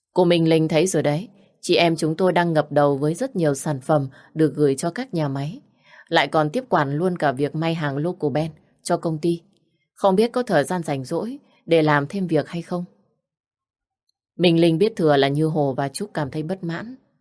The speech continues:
Họ không hỗ trợ Mỹ Vân cũng không sao. Mỹ Vân không hoàn thành xong được bộ sưu tập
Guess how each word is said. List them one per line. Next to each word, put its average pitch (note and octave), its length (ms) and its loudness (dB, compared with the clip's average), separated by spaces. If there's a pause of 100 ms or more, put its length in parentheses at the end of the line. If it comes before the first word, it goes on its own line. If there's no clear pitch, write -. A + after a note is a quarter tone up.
(120)
Họ E3+ 160 2
không G#3+ 220 -4
hỗ G#3 180 -4
trợ C#3 300 -2
Mỹ G3 180 -8
Vân F#3+ 200 -2 (340)
cũng A3+ 200 -4
không E3 200 -6
sao. D#3 320 -4 (560)
Mỹ F#3 180 2
Vân F#3+ 220 2
không F3 180 0
hoàn D3 200 0
thành C#3+ 220 -4
xong E3 220 -4
được D3 100 0
bộ C#3 220 -4
sưu F3 240 -6
tập D#3 200 -4